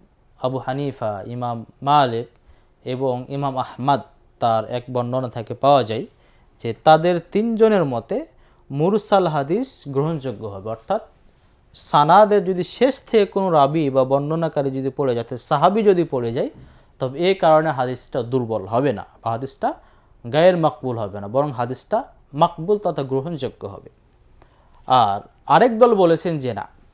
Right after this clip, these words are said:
সানাদের যে কোনো স্তর থেকে, অর্থাৎ যে কোনো প্রকার বিচ্ছিন্ন হোক না কেন, তাতে মুরসাল হোক বা মুআল্লাক হাদিস হোক বা যে কোনো প্রকার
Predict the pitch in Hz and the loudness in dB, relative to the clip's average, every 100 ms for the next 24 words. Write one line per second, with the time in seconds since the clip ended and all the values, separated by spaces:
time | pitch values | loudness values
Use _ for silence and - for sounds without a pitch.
0 | _ _ _ _ _ _ _ _ _ _ | _ _ _ _ _ _ _ _ _ _
1 | _ _ - _ _ - - 180 214 226 | _ _ -20 _ _ -12 2 6 8 10
2 | 233 156 190 240 226 208 - 240 214 - | 8 8 2 4 2 0 4 4 4 0
3 | 131 143 143 220 233 - 151 202 262 277 | -2 -2 2 4 2 0 2 4 4 2
4 | 269 269 220 202 214 254 320 - _ _ | 0 2 4 4 6 4 4 -4 _ _
5 | _ _ 147 165 - - 214 190 156 - | _ _ -6 -6 -4 -4 0 0 0 -2
6 | 123 110 - _ _ _ _ _ - 139 | -6 -8 -12 _ _ _ _ _ -4 -2
7 | 156 147 147 143 175 160 147 139 135 135 | -2 0 -2 0 2 4 2 0 -2 0
8 | 143 160 160 156 139 131 135 - 135 131 | 2 2 2 0 -2 -2 -4 -4 -6 -4
9 | 147 135 143 175 170 - 143 | -2 0 -2 -2 -6 -4 -4